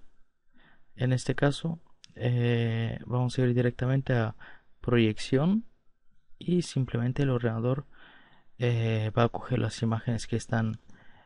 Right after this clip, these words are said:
en esta línea y las va a convertir en un slideshow.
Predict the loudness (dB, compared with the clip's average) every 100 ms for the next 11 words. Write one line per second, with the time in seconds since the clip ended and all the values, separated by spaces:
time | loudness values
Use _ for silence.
0 | -12 -4 0 0 -2 -2 0 2 2 2
1 | 2 4 4 4 2 -2 -16 _ _ -18
2 | -6 -4 0 0 2 0 -2 -2 0 0
3 | 0 0 0 0 -4 -6